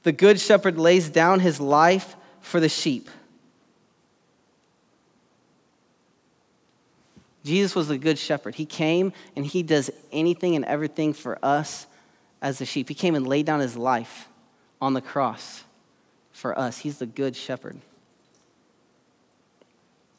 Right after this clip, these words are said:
See, David was destined to be king. Michael hit on that last week also, where David was destined to be king. He was chosen to be king. The, the, his eight brothers came down, and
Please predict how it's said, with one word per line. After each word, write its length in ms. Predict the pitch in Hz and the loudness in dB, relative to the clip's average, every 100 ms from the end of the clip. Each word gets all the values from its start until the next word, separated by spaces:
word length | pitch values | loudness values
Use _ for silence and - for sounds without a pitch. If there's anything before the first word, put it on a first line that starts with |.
| _ _ _ _ _ _ _ _ - | _ _ _ _ _ _ _ _ -6
See, 140 | 190 | -4
David 380 | 147 175 226 208 | 4 6 8 6
was 200 | 185 143 | 2 2
destined 480 | 165 190 - 196 175 | 4 4 4 0 2
to 60 | |
be 120 | 165 | 0
king. 420 | 156 - 180 117 117 - _ _ _ _ _ _ _ _ _ _ _ _ _ _ _ - | -2 0 0 -2 -10 -20 _ _ _ _ _ _ _ _ _ _ _ _ _ _ _ 4
Michael 240 | 180 185 | 4 6
hit 140 | 190 | 4
on 100 | 196 | 6
that 140 | 180 156 | 6 8
last 260 | 175 190 | 8 6
week 140 | 185 165 | 2 4
also, 520 | 170 180 156 139 151 - - - | 4 4 4 2 2 -6 -14 -4
where 100 | 156 | 0
David 400 | 147 185 185 - - - - | 6 6 6 0 -10 -20 -6
was 180 | 156 135 | -6 6
destined 320 | 202 196 190 | 6 6 0
to 40 | |
be 80 | 175 | -2
king. 340 | - 190 190 | 0 4 4
He 100 | 185 | 4
was 160 | 175 147 | 2 0
chosen 380 | - 202 175 180 | 0 2 2 0
to 60 | |
be 100 | 170 | 0
king. 480 | 160 - 185 185 185 180 - _ - | -4 2 4 4 2 -4 -18 _ -12
The, 100 | 139 - | -12 -10
the, 140 | 165 147 | -2 2
his 220 | 160 151 170 | 2 2 4
eight 180 | 196 | 4
brothers 320 | 175 180 175 - | 4 4 2 0
came 300 | 190 180 160 | 2 2 2
down, 480 | 170 175 175 180 175 - - - - | 2 4 4 2 -2 -14 -20 -20 -8
and 320 | 135 123 117 | -4 -4 -6